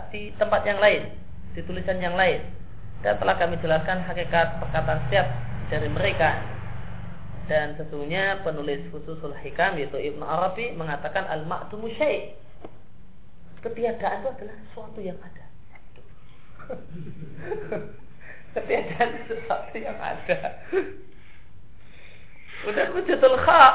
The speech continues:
wujudul hak, al-haq maknanya Allah. Wujud, wujud Allah itu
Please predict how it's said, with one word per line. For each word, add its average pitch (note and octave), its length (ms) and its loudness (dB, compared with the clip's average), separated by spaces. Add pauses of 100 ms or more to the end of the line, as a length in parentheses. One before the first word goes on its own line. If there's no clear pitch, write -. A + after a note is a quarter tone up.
(140)
wujudul B3 400 4
hak, B3 240 8 (160)
al-haq - 260 0 (380)
maknanya G3+ 400 -4
Allah. E3+ 360 0 (520)
Wujud, A#3 240 0 (240)
wujud B3 240 8
Allah C#4 240 6
itu C#4 140 4